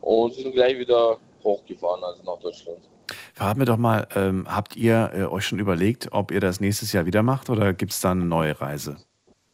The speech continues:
Speaker 1: Äh, nein, das wird's in Zukunft so schnell nicht mehr geben.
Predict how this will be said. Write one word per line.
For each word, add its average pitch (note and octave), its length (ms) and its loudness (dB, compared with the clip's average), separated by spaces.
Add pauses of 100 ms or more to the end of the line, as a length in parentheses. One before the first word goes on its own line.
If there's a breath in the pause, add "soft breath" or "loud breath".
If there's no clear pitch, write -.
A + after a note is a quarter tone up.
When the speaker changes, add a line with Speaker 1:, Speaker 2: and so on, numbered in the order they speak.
(680)
Speaker 1:
Äh, D3+ 400 6
nein, C#3+ 440 0
das D3+ 240 -2
wird's D3+ 260 2
in D3 160 -8
Zukunft D#3 800 -6
so D3+ 280 0
schnell C3+ 380 0
nicht D#3 240 -4
mehr F3 160 -2
geben. F3+ 560 -10